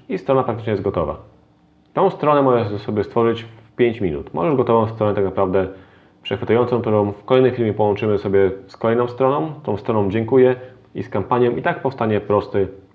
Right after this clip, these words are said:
lejek sprzedażowy, który może naprawdę świetnie dla Ciebie działać, ponieważ w tym lejku dajesz naprawdę bardzo dużą, bardzo dużą wartość swoim potencjalnym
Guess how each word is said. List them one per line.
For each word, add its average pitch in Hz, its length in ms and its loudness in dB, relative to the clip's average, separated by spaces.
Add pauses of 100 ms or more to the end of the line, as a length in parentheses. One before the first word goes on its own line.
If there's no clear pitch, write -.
lejek 104 220 2
sprzedażowy, 98 420 0
który 98 240 4
może 98 340 2 (180)
naprawdę 95 400 -2
świetnie 107 240 -4
dla 98 80 -4
Ciebie 98 180 2
działać, 107 280 2
ponieważ 101 400 -2 (320)
w - 80 -20
tym 143 180 2
lejku 113 240 2
dajesz 101 240 2
naprawdę 98 380 -2
bardzo 98 400 0
dużą, 92 380 0
bardzo 110 300 0
dużą 98 260 2
wartość 104 540 -2 (580)
swoim 104 240 -2
potencjalnym 101 560 0